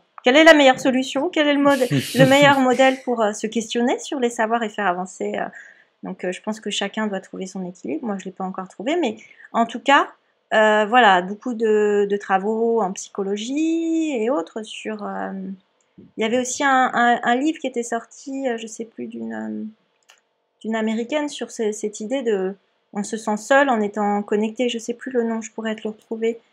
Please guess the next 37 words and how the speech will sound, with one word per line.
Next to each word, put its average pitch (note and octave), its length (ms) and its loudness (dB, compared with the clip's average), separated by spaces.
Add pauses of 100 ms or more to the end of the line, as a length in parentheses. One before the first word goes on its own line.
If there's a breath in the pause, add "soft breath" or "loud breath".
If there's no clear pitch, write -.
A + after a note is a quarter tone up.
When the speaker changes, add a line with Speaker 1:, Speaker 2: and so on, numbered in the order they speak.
(260 soft breath)
Speaker 1:
Euh, G3 320 -6
Speaker 2:
Ouais. G#3+ 160 -2
Speaker 1:
je G#3+ 120 -10
crois C4+ 160 0
qu'elle C4 180 -4
était A3 320 -6
à G#3 260 -2
Microsoft G#3+ 760 -6
ou A3 180 -6
à G#3 320 -4
Facebook G#3+ 500 -8 (120)
ou, G#3+ 220 -6 (360 loud breath)
euh, G3+ 140 4
c'était G#3 220 -4
une G#3+ 100 2
chercheuse, A3+ 500 -2
euh, G3+ 200 0 (720 loud breath)
euh, G#3 280 -4
je G3+ 100 -10
sais - 180 -8
plus A#3+ 160 -8
son A#3 160 -4
nom, F#3 180 0
je F#3+ 100 -10
vais G3 80 -4
te, G3 500 -6
je - 140 -12
te - 100 -8
le G3+ 60 -4
retrouverai. G3+ 520 -4 (520 soft breath)
Mais G#3 160 4
voilà, C4 260 10
sur C4 220 -6
cette G#3 260 0
idée B3+ 280 2
que, A3+ 380 4
euh, F#3+ 460 0